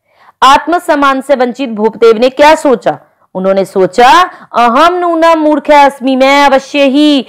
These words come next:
मूर्ख हूं, मैं निश्चय ही मूर्ख हूं, मेरे भाग्य में विद्या नहीं है।" तस्य गुरु तम कस्मात बहि अकरोत, उनके गुरु ने उन्हें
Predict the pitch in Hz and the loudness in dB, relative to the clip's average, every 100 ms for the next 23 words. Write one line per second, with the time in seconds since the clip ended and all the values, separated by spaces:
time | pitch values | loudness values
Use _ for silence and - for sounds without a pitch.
0 | - - 233 269 269 254 247 247 226 240 | -12 -4 0 0 2 0 2 2 2 2
1 | 254 262 - 285 302 294 285 - - 254 | 0 -2 0 2 2 2 0 -4 -4 0
2 | 277 262 190 - - 220 254 269 247 247 | 2 0 -2 -12 -10 0 2 2 2 0
3 | 233 262 254 269 311 370 _ - 208 180 | 0 -2 0 0 -2 -6 _ -10 -8 0
4 | 220 196 180 208 285 277 247 185 185 _ | 0 0 -2 -2 0 0 0 -2 -4 _
5 | _ _ _ _ _ _ - 269 - 302 | _ _ _ _ _ _ -2 0 0 0
6 | 302 311 320 285 254 254 269 247 247 220 | 2 2 2 0 0 -2 -2 0 0 0
7 | 233 240 233 196 165 - - 214 240 226 | 0 0 0 -2 -4 -8 -10 -4 -2 -2
8 | 254 262 269 277 294 285 - _ 233 226 | -2 0 2 2 0 -2 -12 _ -2 0
9 | 233 269 | 2 2